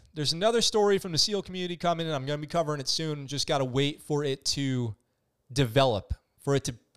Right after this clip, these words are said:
come more public," 'cause I was surprised nobody's talking about it. But now there's finally something to talk about. Something's happening with this case, and I'm gonna bring it to you guys right now. And, uh, I'm kinda nervous about this one because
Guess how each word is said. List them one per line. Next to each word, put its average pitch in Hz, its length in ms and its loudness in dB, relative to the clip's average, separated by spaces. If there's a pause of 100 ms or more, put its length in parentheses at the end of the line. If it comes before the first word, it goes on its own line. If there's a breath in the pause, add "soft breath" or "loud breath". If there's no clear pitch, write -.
(120)
come 185 260 2
more 156 240 6
public," 127 460 4
'cause - 120 -4
I 139 60 2
was - 100 2
surprised 208 340 0
nobody's 180 280 -2
talking 165 400 -2
about 95 260 -6
it. - 120 -14 (680 loud breath)
But 156 100 6
now 233 180 8
there's 226 140 2
finally 196 300 2
something 165 360 0
to 123 60 -10
talk 120 260 2
about. 92 260 -10
Something's 196 380 -2
happening 170 300 -2
with 151 120 -6
this 151 140 0
case, 139 420 -2 (380 soft breath)
and 127 120 -4
I'm 135 100 -2
gonna 156 120 -4
bring 147 200 -4
it 139 80 -8
to 147 80 -4
you 139 80 -2
guys 123 280 2
right 139 340 2
now. 110 440 -4 (580)
And, 120 220 -2
uh, 120 220 4
I'm 120 100 -2
kinda 214 240 0
nervous 190 600 -2
about 113 280 -8
this 113 200 -6
one 127 220 -18
because 123 440 -2